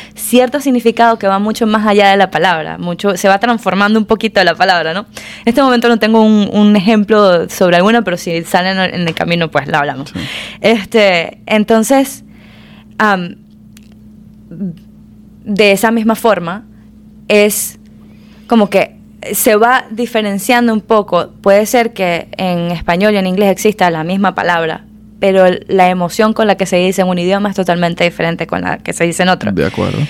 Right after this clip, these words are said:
Speaker 1: Entonces vamos adoptando ciertos, ciertos modismos, tal, de diferentes idiomas. No quiero soltar este, pero tampoco quiero soltar el otro.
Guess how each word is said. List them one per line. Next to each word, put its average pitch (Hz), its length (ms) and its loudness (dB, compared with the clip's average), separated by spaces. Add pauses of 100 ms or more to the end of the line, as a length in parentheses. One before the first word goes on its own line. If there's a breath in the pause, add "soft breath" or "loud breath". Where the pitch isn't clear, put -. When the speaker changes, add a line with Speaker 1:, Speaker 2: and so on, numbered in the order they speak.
(100)
Speaker 1:
Entonces 226 320 2
vamos 254 260 2
adoptando 262 640 0
ciertos, 240 840 2
ciertos 226 380 0
modismos, 233 760 4
tal, 233 380 0
de 196 220 2
diferentes 220 600 0
idiomas. 240 480 2
No 190 160 0
quiero 262 200 0
soltar 254 280 0
este, 269 180 0
pero 190 100 -4
tampoco 190 260 0
quiero 226 160 2
soltar 208 240 2
el 208 140 4
otro. 180 260 0